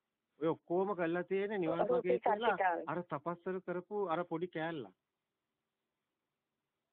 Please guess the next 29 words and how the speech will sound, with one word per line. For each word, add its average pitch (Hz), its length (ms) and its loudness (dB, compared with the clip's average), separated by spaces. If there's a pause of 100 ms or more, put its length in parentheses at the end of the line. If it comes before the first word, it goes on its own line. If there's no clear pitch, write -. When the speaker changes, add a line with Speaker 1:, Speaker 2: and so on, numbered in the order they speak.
(120)
Speaker 2:
හ්ම්. 240 400 0 (260)
Speaker 1:
ඕකේ 160 360 -2
ඒගොල්ලෝ 170 420 2
දා-, 151 220 0
ඒගොල්ලෝ 160 340 -2
දන්නවා 175 340 -2
මේ 156 220 -2
ධර්මයේ 147 400 -4
ඒගොල්ලන් 135 320 -8
ශ්‍රවණය 131 400 -12
කරනවා. 151 480 -8
අපිට 131 240 -14 (120)
කෝල් 123 240 -12
එකක් 127 320 -16
ආවා. 147 340 -6 (460)
අපි 127 160 -12
නාඳුන 120 400 -8
නෑ, 127 300 -8
අපි 127 200 -14
දන්නේ 117 320 -10
නෑ. 156 200 -8 (460)
අ, 120 200 -8
ඒක 127 200 -10
අපිට 127 280 -8
ඒ 135 120 -4
භාෂාව 123 480 -8
දන්නේ 123 300 -8
Speaker 2:
ඔව්. 123 60 -16
Speaker 1:
නැහැ. 233 280 0